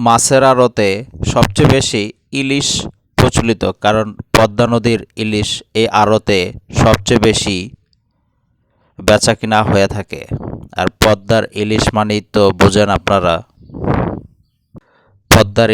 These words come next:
ইলিশের দামটাও একটু বেশি হয়। এই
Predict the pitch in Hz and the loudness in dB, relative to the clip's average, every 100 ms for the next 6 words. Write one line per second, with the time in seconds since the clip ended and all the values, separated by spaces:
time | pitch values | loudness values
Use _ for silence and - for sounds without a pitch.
0 | 107 107 104 107 95 101 _ 101 107 107 | 0 -2 0 0 0 -8 _ 0 2 2
1 | 117 120 107 101 104 _ 113 98 147 - | 2 4 6 6 4 _ 2 4 4 2
2 | 104 98 98 82 90 - - - - - | 0 0 0 0 -4 -8 -10 -12 -12 -16
3 | _ - - _ _ _ - 113 | _ -20 -20 _ _ _ -2 2